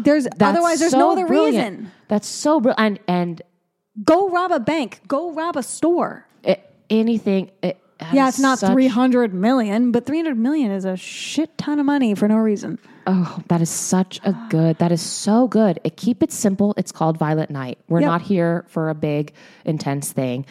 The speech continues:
Speaker 2: Keep it simple.
Speaker 1: Keep it tight.
Speaker 2: Yeah.
Speaker 1: Keep it in the family.
Speaker 2: So this is so strange, but the henchmen and John, they get distracted by fake snow that Trudy's able to pour into this room.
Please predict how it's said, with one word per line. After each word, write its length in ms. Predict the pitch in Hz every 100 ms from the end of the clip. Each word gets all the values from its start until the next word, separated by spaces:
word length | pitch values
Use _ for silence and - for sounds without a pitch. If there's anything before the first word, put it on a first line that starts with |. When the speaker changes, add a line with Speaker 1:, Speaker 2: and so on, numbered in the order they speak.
| - -
Speaker 2:
Keep 200 | - 185
it 80 | 240
simple. 360 | - 214 202 208
Speaker 1:
Keep 160 | 277
it 120 | 403 -
tight. 360 | 415 480 302 - -
Speaker 2:
Yeah. 640 | 220 330 466 508 330 156 - _ _ _ _ _
Speaker 1:
Keep 140 | 349
it 60 | 415
in 60 | 392
the 60 |
family. 440 | - 320 262 190 185 - - - - - -
Speaker 2:
So 460 | - 214 202 190 - - _ _ _ - - _
this 180 | 240 392
is 140 | 381
so 180 | 339 302
strange, 680 | - - 202 202 220 233 -
but 120 | 208
the 100 | 208
henchmen 680 | 196 226 233 254 262 269 262 -
and 260 | 208 202 196
John, 520 | - 185 196 202 214
they 100 | 202
get 220 | 196 202
distracted 560 | 202 - - 175 185 202
by 160 | 175 175
fake 300 | - 175 -
snow 340 | - 170 190
that 120 | 208
Trudy's 360 | - 220 220 208
able 160 | 202
to 60 | 208
pour 260 | - 208 214
into 140 | 220
this 200 | 208 -
room. 240 | 233 269